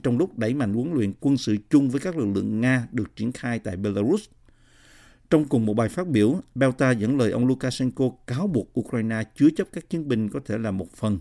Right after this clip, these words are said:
của kế hoạch được cho là lâu dài của phương Tây nhằm gây bất ổn cho đất nước ông. "Tôi không biết tại sao người Ukraine cần điều này,"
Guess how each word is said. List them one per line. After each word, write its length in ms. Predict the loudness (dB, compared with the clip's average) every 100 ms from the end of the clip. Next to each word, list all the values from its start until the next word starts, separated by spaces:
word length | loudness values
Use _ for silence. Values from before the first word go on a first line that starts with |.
| -4
của 140 | -6
kế 140 | -4 -4
hoạch 280 | -4 -6 -6
được 260 | -8 _
cho 220 | -4 -2
là 200 | -2 -4
lâu 260 | -2 -2 0
dài 280 | -2 -4 -4
của 180 | -8 -6
phương 220 | -4 -4
Tây 280 | -2 -2 -4 -14 -20 _
nhằm 300 | 0 0 0
gây 220 | 0 -2 -2
bất 180 | -6 -4
ổn 240 | -6 -4
cho 100 | -2
đất 120 | -2
nước 200 | -2 -2
ông. 200 | 0 0 0 _ -20 _ _ _ _ -20 -10 -2
"Tôi 100 | 0
không 140 | 2
biết 160 | 0 0
tại 140 | -2
sao 220 | 0 0
người 180 | 2 2
Ukraine 580 | 0 -2 -2 -2 0 -2 -6 -4
cần 200 | -2 0
điều 140 | 0
này," 180 | 0